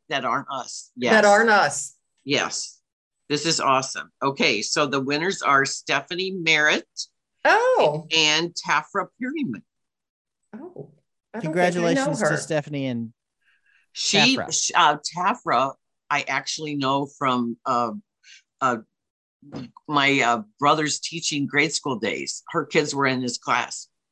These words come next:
Speaker 1: She's from
Speaker 3: Fixed.
Speaker 1: the same area
Speaker 3: It's
Speaker 1: in
Speaker 3: fixed.
Speaker 1: Belleville. She's from the same area in Belleville. Anyway, she's over here.
Speaker 2: We have
Speaker 1: And
Speaker 2: one from Illinois and one from Missouri. How perfect.
Speaker 1: Yeah, but, uh, she, she works with Overdue Theater Company now, and she's been a nominee.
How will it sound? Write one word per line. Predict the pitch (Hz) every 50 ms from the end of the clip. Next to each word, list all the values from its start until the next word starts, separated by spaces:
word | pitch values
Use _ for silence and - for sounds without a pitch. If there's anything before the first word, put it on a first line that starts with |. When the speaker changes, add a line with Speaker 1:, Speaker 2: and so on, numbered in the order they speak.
| _ _ _ _ _ _ _ _ -
Speaker 1:
She's | - - 147 139 -
from | - 156 185
Speaker 3:
Fixed. | 240 - - -
Speaker 1:
the | 160
same | 147 143 -
area | 90 139 147 151 151 131 120 117 113
Speaker 3:
It's | - -
Speaker 1:
in | 311
Speaker 3:
fixed. | 311 311 285
Speaker 1:
Belleville. | 135 143 160 156 139 131 95 - _ _ _ _ _ _ _
She's | - - - 190 185 180 - -
from | - 165 165 165
the | 151 151
same | 151 - - 160 160 143
area | - 139 143 147 156 147 131 113
in | 143 143
Belleville. | 135 139 147 147 131 120 123 107 - -
Anyway, | 160 160 180 170 151 123 139
she's | - - - 190 190 175 165
over | 156 185 160 180 190
here. | 208 214 202 196 185 175 185 240 - _ _ _ _ _ - _
Speaker 2:
We | 226 240 262
have | 262 254 -
Speaker 1:
And | - 226
Speaker 2:
one | 226 233 247 277
from | - 302 294
Illinois | 302 285 277 294 302 311 277 240 233 240 247
and | 285 269 247 233
one | 220 208 214 208
from | 214 247 247
Missouri. | 269 277 277 320 349 403 392 285
How | 233 233 226
perfect. | 226 - 277 277 - 170 196
Speaker 1:
Yeah, | 214 233 277 285 240 - - _ _ _ _
but, | 214 196 185 - _ -
uh, | 185 170 160 160
she, | - - 233 233 226 190 170 _
she | 190 - - 220 226 226
works | 202 202 214 208 208 - -
with | - 185 180 - -
Overdue | - 165 160 156 165 139 139 156 170
Theater | 196 - - 143 151 156 170 170
Company | - - 120 - - 131 127 123
now, | 120 117 110 117
and | 110 120
she's | - - 175 165 -
been | - 170 160
a | 160
nominee. | 151 147 139 147 151 147 139 135 135 147 139 113